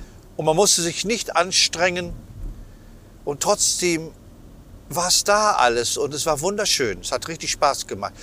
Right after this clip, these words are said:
Und unsere Lieblingsveranstalterin Dörte war klasse, die war da.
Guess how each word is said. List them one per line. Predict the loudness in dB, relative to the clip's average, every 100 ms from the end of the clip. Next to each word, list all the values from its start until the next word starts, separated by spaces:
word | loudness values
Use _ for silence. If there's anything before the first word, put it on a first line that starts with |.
| -18 -4
Und | -4
unsere | -2 -2 2 4 6 4 2 -12 -4
Lieblingsveranstalterin | -2 0 -2 0 2 2 2 0 0 -2 -8 0
Dörte | 4 4 4 0 2
war | 0
klasse, | 2 2 2 2 0
die | 0
war | 0 4
da. | 6 8 8